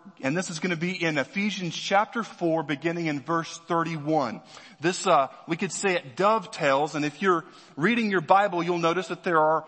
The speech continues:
what's called parallel passages. They're passages that connect in the Scriptures.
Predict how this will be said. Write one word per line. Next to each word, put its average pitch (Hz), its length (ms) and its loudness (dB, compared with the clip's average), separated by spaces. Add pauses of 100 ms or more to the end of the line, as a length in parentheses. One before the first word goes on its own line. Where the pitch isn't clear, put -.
what's 156 180 -2
called 156 340 0
parallel 185 540 2
passages. 120 800 -4
They're 139 160 0
passages 165 640 -4
that 151 140 -10
connect 175 600 -2
in 170 140 -2
the 147 80 -4
Scriptures. - 720 -6